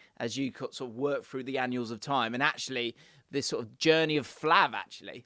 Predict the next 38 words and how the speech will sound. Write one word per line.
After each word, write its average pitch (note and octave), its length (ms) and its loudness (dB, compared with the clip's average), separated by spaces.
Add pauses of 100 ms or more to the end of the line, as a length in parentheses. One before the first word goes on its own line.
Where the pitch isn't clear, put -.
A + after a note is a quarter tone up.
(120)
because, B2 400 -8 (460)
uh, - 160 0 (180)
Flav's, E3 500 4 (600)
Flav's, D#3+ 340 -2
um, C3+ 360 2
mood C3+ 580 6
has, A2+ 220 -12 (340)
is - 200 -18
definitely, C3 560 -4 (120)
like, - 280 -6
changing. A2+ 720 -6 (360)
So C3+ 220 -2
Tom E3+ 220 2
Hurdle D#3 240 6
says A#2+ 260 -2
this, B2 240 -2 (500)
"Absolutely F#3+ 460 4
loving E3+ 300 6
how C3+ 100 4
Flav's D3 400 2
general D3+ 360 4
mood C#3 200 4
and A#2+ 100 -4
demeanour A#2+ 320 -2
over G2+ 160 -2
the A2+ 60 -2
last A#2+ 280 0
few B2+ 120 -4
years A#2 300 0
has G#2+ 100 -10
been A#2 160 -4
a A#2 60 -2
reflection C3+ 600 -4
of A#2+ 100 -8
Spurs' B2+ 460 0
style A#2 400 2
of G#2+ 140 -10
play. B2+ 420 -2